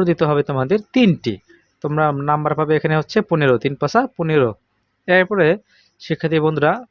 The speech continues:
তারপর থাকবে তোমাদের রচনামূলক প্রশ্ন দৃশ্যপট নির্ভর, অর্থাৎ প্রতিটি দৃশ্যপটের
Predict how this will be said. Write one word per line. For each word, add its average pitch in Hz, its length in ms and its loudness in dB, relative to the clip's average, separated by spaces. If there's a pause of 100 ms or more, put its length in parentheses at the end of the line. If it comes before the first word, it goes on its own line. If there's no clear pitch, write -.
(140)
তারপর 151 240 -2
থাকবে 165 260 -2
তোমাদের 160 300 0
রচনামূলক 175 520 0
প্রশ্ন 170 360 -2 (600)
দৃশ্যপট 165 500 -2
নির্ভর, 139 460 0 (180)
অর্থাৎ 143 280 -6
প্রতিটি 165 360 0
দৃশ্যপটের 165 640 0